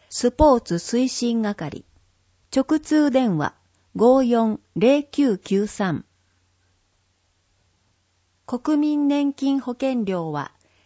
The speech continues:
全納制度がお得です。国民年金保険料は、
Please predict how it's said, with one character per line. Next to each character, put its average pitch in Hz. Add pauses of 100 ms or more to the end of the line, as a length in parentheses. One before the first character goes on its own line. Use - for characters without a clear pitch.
(120)
全 277
納 294
制 285
度 196
が 160
お 156
得 170
で 160
す。 - (1400)
国 294
民 294
年 285
金 269
保 254
険 254
料 180
は、 147